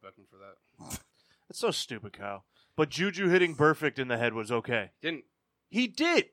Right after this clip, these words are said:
Speaker 1: Didn't hit him in the head.
Speaker 2: Hit him right in his face.
Speaker 1: He hit a defensive linebacker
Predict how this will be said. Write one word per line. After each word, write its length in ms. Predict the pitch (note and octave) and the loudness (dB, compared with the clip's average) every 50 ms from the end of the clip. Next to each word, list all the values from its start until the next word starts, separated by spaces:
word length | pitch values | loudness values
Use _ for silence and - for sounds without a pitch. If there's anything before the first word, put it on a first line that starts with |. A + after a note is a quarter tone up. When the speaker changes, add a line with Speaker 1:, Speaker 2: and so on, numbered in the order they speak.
| _ _ _ _ - | _ _ _ _ -16
Speaker 1:
Didn't 140 | - - | -12 -10
hit 60 | - D4 | -10 -8
him 60 | C4 | -8
in 60 | A#2 | -8
the 40 | A2+ | -8
head. 80 | A2 - | -8 -6
Speaker 2:
Hit 80 | - D#4+ | -6 -6
him 140 | D4+ D4 D4+ | -6 2 6
right 160 | D#4 D#4 D#4+ | 6 6 6
in 80 | D#4+ | 2
his 140 | D#4 D4 - | -2 -4 -4
face. 500 | - - - F4+ F#4 A4 G#4+ F4+ D4 F#3 D3+ | -6 -4 -2 2 6 8 8 8 6 4 -2
Speaker 1:
He 60 | D3 D3 | -8 -10
hit 120 | C#3 A#2 | -12 -16
a 260 | _ _ _ _ - | _ _ _ _ -20
defensive 360 | B2 - D#3 F3 F3 G#3 G3+ | -16 -10 -10 -8 -8 -8 -12
linebacker 720 | D#3 C#3+ D3 D3 D3+ C3+ A#2 A#2+ A2 G#2 G2 - G2+ G2 | -10 -6 -6 -4 -4 -6 -6 -8 -8 -8 -10 -12 -18 -20